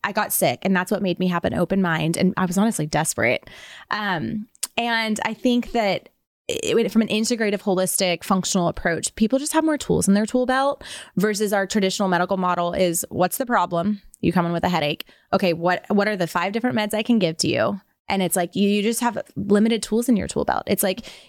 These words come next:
you figure out the problem, the complaint, you figure out the solution, which is usually a pharmaceutical or surgical intervention, or maybe watch and wait. And that's all they're taught.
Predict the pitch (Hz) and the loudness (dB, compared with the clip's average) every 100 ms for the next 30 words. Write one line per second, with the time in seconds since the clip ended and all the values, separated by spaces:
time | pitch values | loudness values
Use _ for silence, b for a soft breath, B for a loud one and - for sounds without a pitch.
0 | _ 202 196 202 220 233 254 233 214 233 | _ 2 2 2 2 2 0 0 2 0
1 | 240 262 226 185 185 - 190 180 185 196 | 0 0 2 0 0 -2 -2 0 2 2
2 | - 220 214 240 185 202 196 190 180 175 | 2 0 2 2 2 2 2 0 2 2
3 | 180 190 196 185 202 202 185 180 175 180 | 2 0 0 -2 0 2 2 2 2 2
4 | - 175 - 185 185 190 185 190 190 170 | 0 0 0 0 0 0 0 0 0 -2
5 | - 170 175 214 185 180 180 202 175 160 | 0 -2 -2 -2 0 2 2 2 2 2
6 | - 220 175 151 190 - b b b b | 2 2 2 2 -2 -6 b b b b
7 | b _ 208 196 190 185 180 190 180 220 | b _ -4 -2 0 0 0 0 -2 0
8 | 240 233 254 - 294 480 | -2 0 -2 0 -2 -2